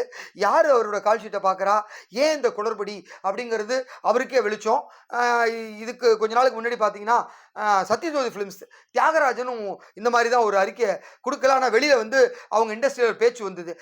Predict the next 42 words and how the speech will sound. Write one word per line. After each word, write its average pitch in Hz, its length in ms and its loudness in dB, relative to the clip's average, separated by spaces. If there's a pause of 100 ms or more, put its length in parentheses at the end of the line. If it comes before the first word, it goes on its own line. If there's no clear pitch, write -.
(140)
என்ன 262 240 0
ஒரு 208 100 2
மூணு 285 300 -2
படம் 285 280 2 (320)
நடிச்சு 233 220 -6
கொடுக்கறதா 220 400 -2 (260)
சைன் 254 280 -2
பண்ணி, 226 340 -4 (120)
அதுல 214 180 0
தொடரிங்கிற 254 460 2
ஒரு 214 120 2
படம் 214 180 -2
பண்ணி 214 140 -8
கொடுத்தாரு, 208 360 -2 (260)
அப்புறம் 269 260 4
ஒரு 233 100 4
படம் 214 160 -2
நடிச்சு 208 220 -10
கொடுத்தாரு, 214 220 -2
இன்னொரு 247 220 -4
படம் 233 200 0
நடிச்சு 202 200 -14
கொடுக்காம 214 420 -4 (260)
இழுத்தடிக்கிறாரு, 214 680 0 (260)
அந்த 233 240 -4
படத்தை 247 260 -4
நடிச்சு 220 240 -10
கொடுக்கணும் 202 420 -8 (200)
அப்படின்னு 208 260 -8
சொல்லி 233 220 -6
சத்யஜோதி 294 500 -2
ஃபிலிம்ஸ் 214 220 -4
கூட 240 180 0 (380)
ஒரு 226 200 4 (600)
புகாரா 240 340 2
சொல்லியிருந்தாங்க. 202 580 -4 (300)
So, 214 140 -6
தொடர்ந்து 311 380 0
இது 254 120 -4
மாதிரி 247 200 2
தயாரிப்பாளர் 233 480 0
சங்கம் 214 440 -2